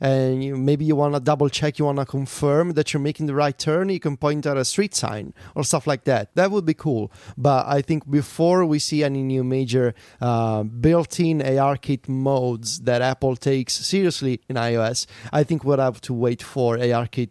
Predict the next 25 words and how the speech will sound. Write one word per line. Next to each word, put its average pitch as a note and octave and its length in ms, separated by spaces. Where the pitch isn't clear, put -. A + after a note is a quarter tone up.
two A#2+ 400
at A2 100
least. - 360
So D3 120
it C#3+ 80
se-, G#3+ 340
it - 180
still B3 400
seems G#3+ 300
like D3+ 280
Apple D#3 160
is A#2+ 120
gathering B2+ 420
feedback B2 440
from B2 260
developers A2 440
to D3+ 100
make C#3+ 240
A C#3+ 60
R B2 40
Kit - 180
better, D#3 180
to C3+ 60
nail C3+ 300
the B2+ 120